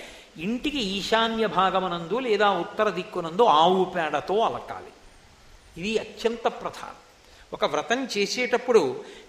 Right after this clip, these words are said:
కల్పంలో ఏం చెప్పారు అనేటటువంటి దానికి చాలా పెద్ద పీట వేసి చాలా జాగ్రత్తగా తెలుసుకోవాలి. అది నేను అందుకే మూడు రోజుల ముందు కథ చదవండి అన్నాను. ఎందుచేత?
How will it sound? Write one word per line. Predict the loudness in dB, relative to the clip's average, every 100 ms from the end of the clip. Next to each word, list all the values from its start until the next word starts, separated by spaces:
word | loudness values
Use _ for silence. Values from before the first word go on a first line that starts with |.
| -2
కల్పంలో | 2 2 4 2 4 2
ఏం | 2 0 0 -2 -4
చెప్పారు | -6 2 4 4 2 0
అనేటటువంటి | 0 -4 -4 -6 -6 -4 0
దానికి | 2 2 2 2 0 0 -8 -18 -10 -6 -4
చాలా | 2 6 8 10 8
పెద్ద | 6 -2 0 4
పీట | 4 4 0 2
వేసి | 2 0 0 0 2
చాలా | 6 10 10
జాగ్రత్తగా | 10 8 8 4 2 4 4
తెలుసుకోవాలి. | 4 0 0 4 4 2 -6 -14 -16 -16 -18 -2
అది | 0 0 -2
నేను | 0 0
అందుకే | 0 -2 4 4 6 2
మూడు | -2 0 2 4
రోజుల | 6 6 4 0
ముందు | -2 -4
కథ | -2 -2 -2
చదవండి | -4 -6 -8 -10 -12 -14 -14 -12
అన్నాను. | -10 -12 -16 -16 -12
ఎందుచేత? | -10 -6 -6 -4 -6 -8